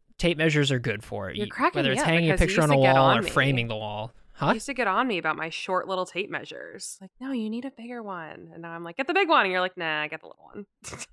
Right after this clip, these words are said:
Speaker 1: You have to understand, Chaboy's new in the trades. First year
Speaker 2: <laughs>
Speaker 1: apprentice. I've only really been doing construction stuff for two years, r-,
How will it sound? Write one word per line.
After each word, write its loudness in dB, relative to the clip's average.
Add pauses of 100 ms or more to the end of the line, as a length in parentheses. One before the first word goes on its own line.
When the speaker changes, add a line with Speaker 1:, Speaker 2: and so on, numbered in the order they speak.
(220)
Speaker 1:
You 0
have 2
to 2
understand, 2 (680)
Chaboy's 4
new 4
in 0
the -6
trades. -4 (880)
First 2
year 2
Speaker 2:
<laughs> -2
Speaker 1:
apprentice. -6 (540)
I've 2
only 6
really 8
been 2
doing 4
construction -2
stuff -4
for -6 (540)
two 0
years, -2
r-, -10